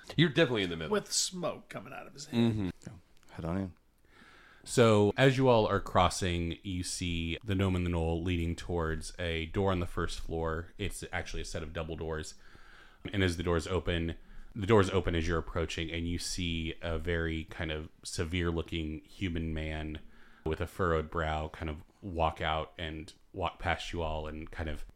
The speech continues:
Speaker 4: eyes especially Hob up and down because Hob has so much exposed skin that he takes note of something as he looks you up and down. Um, if you would like to make a check in that regard, it would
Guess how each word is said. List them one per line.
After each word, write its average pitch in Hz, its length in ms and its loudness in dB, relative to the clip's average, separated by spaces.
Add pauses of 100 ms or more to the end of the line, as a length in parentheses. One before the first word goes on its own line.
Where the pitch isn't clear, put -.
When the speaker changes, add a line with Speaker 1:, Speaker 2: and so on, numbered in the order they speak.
(100)
Speaker 4:
eyes 156 500 8
especially 117 460 2
Hob 98 340 2
up 127 120 0
and 117 120 2
down 117 200 4
because 101 280 -4
Hob 104 220 0
has 98 160 0
so - 300 2
much 98 220 2
exposed 104 500 0
skin 113 480 -2 (640)
that 90 360 6 (240)
he 117 140 -2
takes - 280 0
note 95 260 2
of 78 120 -2
something 80 420 -6
as 78 120 -4
he 80 100 -6
looks - 280 -8
you 76 100 -6
up - 120 -6
and - 140 -8
down. 50 300 -12 (500)
Um, 76 140 -8
if - 160 -6
you 87 40 -4
would 80 120 -6
like 80 160 -4
to - 100 -6
make - 160 -6
a - 40 -6 (360)
check - 220 4
in 107 60 0
that 101 140 -2
regard, 85 400 2
it 98 120 -4
would - 20 -6